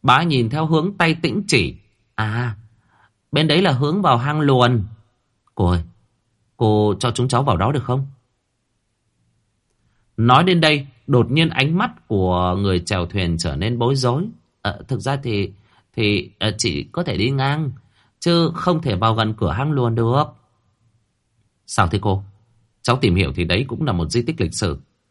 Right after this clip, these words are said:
Còn có cả chữ khắc cổ từ thời Đinh cơ mà. Là, là cháu muốn vào xem." "Tại vì là, à, cái mùa này con nước nó dâng nhanh.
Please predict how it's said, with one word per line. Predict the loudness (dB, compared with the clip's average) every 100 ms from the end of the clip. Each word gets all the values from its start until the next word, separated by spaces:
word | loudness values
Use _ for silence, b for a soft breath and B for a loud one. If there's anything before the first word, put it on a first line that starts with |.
| _ _ -4
Còn | 0 0 0
có | 0
cả | -2
chữ | -2 -6 -4
khắc | -8 -8 _ -2
cổ | 0 0 -4
từ | -4 -2
thời | 0
Đinh | -2 -2
cơ | -2
mà. | -2 -2 -6 -16 _ _ -6
Là, | -4 -4 -6
là | -6 -6
cháu | -4
muốn | -4 -2
vào | -4
xem." | -4 -4 -2 -2 -4 -10 -18 _ _ _ _ _ _ _ _ _
"Tại | -4
vì | 0 0
là, | 2 0 -2 -8 b b b -6
à, | -4 0
cái | 0
mùa | 2 2
này | 0 -2
con | -2 -2
nước | -2 -4 -2
nó | -2
dâng | -2 -4 -2
nhanh. | -4 -4 -4